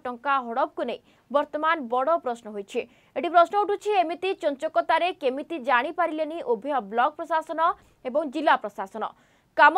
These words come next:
ତଦାରଖ କରିବାକୁ ଯାଉଛନ୍ତି କି ନାହିଁ ସରକାରୀ ବାବୁମାନେ?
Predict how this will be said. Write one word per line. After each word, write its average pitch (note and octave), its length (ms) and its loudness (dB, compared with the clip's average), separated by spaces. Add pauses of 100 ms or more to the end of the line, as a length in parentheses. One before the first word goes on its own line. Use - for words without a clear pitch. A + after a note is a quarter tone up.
ତଦାରଖ D#4+ 500 4
କରିବାକୁ E4+ 500 2
ଯାଉଛନ୍ତି D4 560 0 (100)
କି D#4+ 120 -6
ନାହିଁ B3 320 -2
ସରକାରୀ C4+ 480 -2
ବାବୁମାନେ? C4 480 0